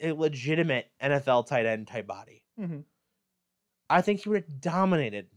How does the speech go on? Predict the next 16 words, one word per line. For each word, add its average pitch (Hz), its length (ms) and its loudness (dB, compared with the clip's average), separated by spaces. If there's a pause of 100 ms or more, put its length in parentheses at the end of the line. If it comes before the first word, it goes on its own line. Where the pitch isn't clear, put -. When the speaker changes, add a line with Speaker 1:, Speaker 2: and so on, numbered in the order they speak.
Speaker 2:
No, 139 160 0
Speaker 1:
Jordan's 139 300 2
Speaker 2:
he, 120 80 -2
Speaker 1:
era. 95 140 0
Speaker 2:
he 147 60 -6
wasn't 139 320 -2
a 110 40 -8
tight 110 240 -4
end. 101 220 -12
He's 120 240 -12
a 110 140 -2 (340)
defensive 113 560 -12
end. - 240 -20 (180)
Speaker 1:
Yeah, 180 260 4
either 214 240 4
way. 190 300 4